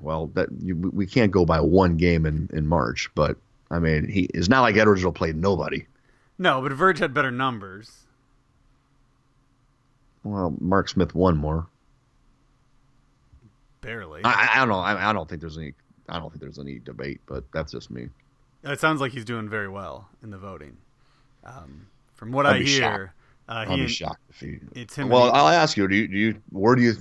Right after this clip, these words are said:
Speaker 1: not, not that we, bas-, Mister Basketball voting is a lot. It's a different animal.
Speaker 2: Yeah.
Speaker 1: Clearly, where does Alonzo Verge finish in Mister Basketball voting?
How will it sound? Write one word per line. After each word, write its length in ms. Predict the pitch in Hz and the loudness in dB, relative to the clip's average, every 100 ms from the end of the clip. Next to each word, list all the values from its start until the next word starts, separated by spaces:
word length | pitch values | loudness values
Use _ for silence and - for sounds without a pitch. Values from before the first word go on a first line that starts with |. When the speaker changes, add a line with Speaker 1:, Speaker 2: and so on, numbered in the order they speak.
| - | -6
Speaker 1:
not, 300 | 92 95 92 | -4 -2 0
not 220 | 101 95 | 0 2
that 160 | 98 87 - - | 2 2 -4 -6
we, 160 | 98 | -4
bas-, 300 | 87 113 117 | 2 4 4
Mister 240 | 123 123 85 | 2 2 2
Basketball 400 | 98 92 87 85 | 0 0 -2 0
voting 220 | 87 87 | 0 -2
is 80 | 80 | -2
a 40 | |
lot. 300 | 80 82 80 _ - | -2 -2 -4 _ -12
It's 100 | 76 | -6
a 40 | 80 | 0
different 300 | 90 82 80 | 2 2 2
animal. 380 | 82 85 87 - _ _ | 2 2 0 -4 _ _
Speaker 2:
Yeah. 200 | 110 85 - _ _ _ - | -16 -16 -18 _ _ _ -2
Speaker 1:
Clearly, 500 | 98 101 104 107 104 - _ _ _ | 4 6 8 6 2 -6 _ _ _
where 180 | - 113 | 2 4
does 80 | 127 | 6
Alonzo 420 | 113 101 98 92 | 6 4 4 2
Verge 340 | 85 85 80 - | 2 2 0 -4
finish 360 | 87 80 76 | -4 -2 -2
in 60 | 76 | -4
Mister 240 | 80 78 | -2 -2
Basketball 480 | 69 73 - 69 67 | -2 -2 -4 -4 -4
voting? 300 | 60 55 - | -2 -6 -10